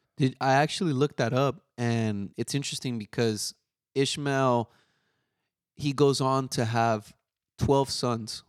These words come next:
who are all princes. And yeah, you know, you can speculate, right, that, well, you can't speculate. It's obviously verified facts that eventually, you know,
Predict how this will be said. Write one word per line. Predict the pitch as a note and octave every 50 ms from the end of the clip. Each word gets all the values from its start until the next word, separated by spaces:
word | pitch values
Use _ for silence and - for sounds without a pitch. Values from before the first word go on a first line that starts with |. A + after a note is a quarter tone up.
| _ -
who | - C3 B2
are | A2+ G#2
all | - A2 A#2 A2
princes. | - - - A2+ A2 - - A2+ A2+ - - - - - - _ _ _ _ _ _
And | B2 B2 A#2 A#2 A2+ A2 G#2+ G#2 G#2 G#2+ - _ _ _ _ _
yeah, | - - C3 - - -
you | - C3
know, | C3 C3 C3+ C3+
you | D3
can | - - G3+ D#3+
speculate, | - - - - C3 C3+ - D3 A#2+ G#2+ G#2 G#2 G#2+ - _ _ _ _
right, | A2 G#2+ G#2 G#2+ - - _ _ _ _ -
that, | - A#2 G#2+ G#2+ G2+ - - _ _ _ -
well, | A#2 A2+ A2 G#2+
you | G#2+ G#2+ A#2
can't | A2+ - - A#2+ G#2+ -
speculate. | - - G#2+ G#2+ - - G#2 G2+ G2+ G2
It's | G2+ - -
obviously | A2 G#2 G2+ G2+ - - A2
verified | G2+ G#2 G#2+ G2+ G2+ G2 - - G#2+ G#2 G#2 -
facts | - - G#2+ G#2 G#2 - - - -
that | - G#2+ G#2 G2+ -
eventually, | A#2 A2 G#2+ A2+ B2+ B2+ - - A#2 A2 A2 G#2+ G#2+ G2+ G2 - _ _ _ _ _ _ _ _
you | _ A#2 A#2
know, | A2+ G#2+ G#2 G2 G2